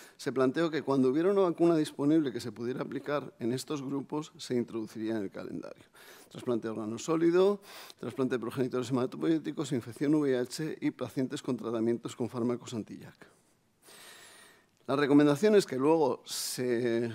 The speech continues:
cursaron finalmente en el año dos mil veintiuno fueron estas. Recomendación de trasplantes progenitores hematopoyéticos, trasplante de órgano sólido,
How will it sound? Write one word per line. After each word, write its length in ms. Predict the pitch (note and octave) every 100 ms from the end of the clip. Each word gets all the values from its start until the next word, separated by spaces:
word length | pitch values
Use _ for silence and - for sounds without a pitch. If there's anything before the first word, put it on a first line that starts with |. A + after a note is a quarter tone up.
| -
cursaron 640 | A#2+ A2+ D3+ D#3 C3+ G2
finalmente 540 | A2+ B2 B2+ C#3+ D3 B2
en 60 |
el 60 | B2+
año 160 | C#3 C3+
dos 140 | B2+
mil 200 | C3+ C3+
veintiuno 720 | C3+ C3 D3 D#3+ F3 F3 G3+ - - _ _
fueron 480 | - D#3+ E3+ E3+ -
estas. 460 | C3+ A#2+ - F#2+ G#2
Recomendación 520 | - A2+ A#2 F#2+ C#3
de 40 |
trasplantes 420 | A2 F2+ B2+ A#2+ -
progenitores 580 | B2 C3 B2 B2 B2+
hematopoyéticos, 1040 | D3+ D3+ E3 E3+ E3+ D#3 D3+ - E3 D#3+ - F3
trasplante 460 | - B2 - B2 B2+
de 20 |
órgano 300 | C3+ D3+ E3+
sólido, 480 | D#3+ C3+ C3 C3+